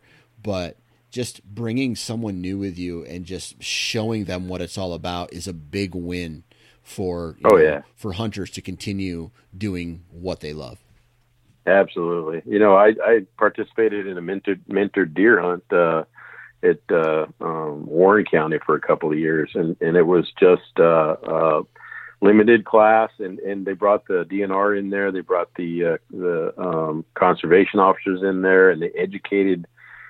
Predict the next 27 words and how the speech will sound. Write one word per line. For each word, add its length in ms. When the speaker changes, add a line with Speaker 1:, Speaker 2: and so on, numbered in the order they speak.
Speaker 2:
um, 720
these 400
new 200
hunters. 520
You 60
know, 160
this 200
is 80
what 180
we, 220
this 220
is 60
why 200
we 120
hunt, 340
this 200
is 60
what 140
a 40
deer 640
is, 80
this 200
is 80
what 200
it 60
looks 320
like, 420